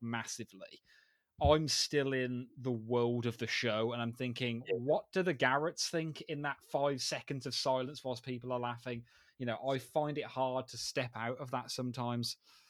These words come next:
Speaker 2: It's difficult, but I think at the same time, in real life, have we all been in that situation where you just literally want the world to swallow you up?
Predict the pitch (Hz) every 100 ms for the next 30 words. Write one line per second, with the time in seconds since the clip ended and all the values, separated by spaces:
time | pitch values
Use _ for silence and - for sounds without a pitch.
0 | - 156 - 180 160 151 - 113 - 107
1 | 113 143 123 131 - 131 120 107 120 113
2 | 98 104 113 110 107 110 95 - 98 101
3 | 104 104 98 101 - 120 - 104 107 -
4 | 101 92 90 - 98 92 95 - 104 101
5 | - - 92 92 87 - 98 90 87 -
6 | - - - 98 92 90 90 92 85 82